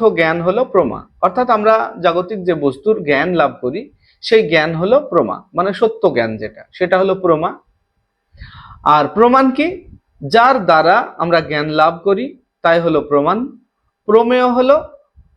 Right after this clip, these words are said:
জ্ঞাত বস্তু, মানে যে বস্তুটার আমরা জ্ঞান লাভ করি সেই বস্তুটাকে বলা হয় প্রমেয়। আর যে ব্যক্তি জ্ঞান লাভ করে সেই ব্যক্তিকে বলা হয় প্রমাতা।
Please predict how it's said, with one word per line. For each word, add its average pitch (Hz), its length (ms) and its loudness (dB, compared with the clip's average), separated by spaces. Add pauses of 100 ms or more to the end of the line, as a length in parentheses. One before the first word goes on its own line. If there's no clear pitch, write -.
(540)
জ্ঞাত 175 220 0
বস্তু, 180 720 -4
মানে 165 180 0
যে 165 180 2
বস্তুটার 190 480 0
আমরা 165 200 0
জ্ঞান 135 220 0
লাভ 143 260 2
করি 180 200 -4
সেই 165 160 -2
বস্তুটাকে 151 560 -2
বলা 135 220 0
হয় 127 120 -4
প্রমেয়। 160 500 -2 (400)
আর 196 140 2
যে 247 240 2
ব্যক্তি 208 720 -2 (200)
জ্ঞান 151 180 0
লাভ 143 320 0
করে 254 300 0 (320)
সেই 196 200 2
ব্যক্তিকে 202 480 -2
বলা 139 240 2
হয় 247 260 -2 (240)
প্রমাতা। 202 480 0